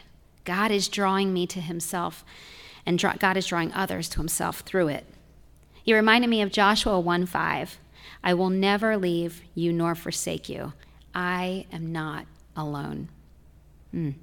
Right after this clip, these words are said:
Of Isaiah forty-one ten, "Do not fear, for I am with you. Do not be dismayed, for I am your God. I will strengthen you and help you. I will uphold you with my righteous right hand."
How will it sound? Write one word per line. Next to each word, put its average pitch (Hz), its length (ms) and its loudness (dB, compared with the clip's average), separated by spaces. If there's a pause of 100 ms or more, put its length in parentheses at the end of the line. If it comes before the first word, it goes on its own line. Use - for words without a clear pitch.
(960)
Of 170 120 -2
Isaiah 220 340 6
forty-one 208 520 4
ten, 190 340 4 (280)
"Do 220 120 4
not 226 260 8
fear, 247 320 6
for 226 220 4
I 185 120 8
am 175 280 2
with 226 260 2
you. 233 100 2
Do 190 140 2
not 190 260 4
be 214 120 0
dismayed, 196 520 0
for - 220 -6
I 190 140 2
am 214 240 4
your 180 140 2
God. 175 460 2
I 190 140 4
will 190 140 0
strengthen 220 680 2
you 185 100 4
and 180 120 0
help 175 320 -2
you. 160 260 0
I 196 200 4
will 208 200 4
uphold 214 520 0
you 180 100 2
with 175 200 -2
my 175 120 -2
righteous 190 600 -2
right 175 220 0
hand." 160 460 -6